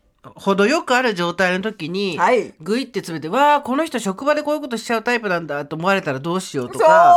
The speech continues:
Speaker 2: そうなのよ。
Speaker 1: 向こうに彼女がいることもわかんないんだもん。
Speaker 2: そうなのよ。そこよ。
Speaker 1: で、そういう段階で、結婚してるかもしれないじゃん、もしかしたら。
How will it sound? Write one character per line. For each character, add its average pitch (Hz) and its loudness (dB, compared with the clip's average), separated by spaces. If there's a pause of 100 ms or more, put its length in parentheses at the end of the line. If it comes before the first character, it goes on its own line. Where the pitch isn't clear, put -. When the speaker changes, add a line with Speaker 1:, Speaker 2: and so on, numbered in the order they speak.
(120)
Speaker 2:
そ 349 2
う - -8
な 269 4
の 226 -2
よ。 180 -10
Speaker 1:
向 240 -4
こ 381 0
う - 2
に 415 0
彼 453 2
女 453 0
が 427 4
い - 2
る 370 0
こ 349 0
と 285 2
も 285 4
わ 226 0
か 220 2
ん - -2
な 208 0
い 190 0
ん 185 -2
だ 165 0
も 139 -4
ん。 117 -12
Speaker 2:
そ - -2
う 523 4
な 233 0
の 208 -2
よ。 156 -12 (1080)
そ - -16
こ 226 -4
よ。 196 -2
Speaker 1:
で、 202 -2
そ 269 -2
う 320 2
い 320 0
う 311 -2
段 294 2
階 285 2
で、 285 0 (160)
結 294 -2
婚 359 0
し 370 -6
て 415 2
る 381 0
か 330 -2
も 220 2
し 202 -2
れ 180 2
な 160 0
い 143 -2
じ 131 -2
ゃ 127 -4
ん、 131 -4
も 151 -2
し - -6
か - -2
し - -10
た 170 0
ら。 - -4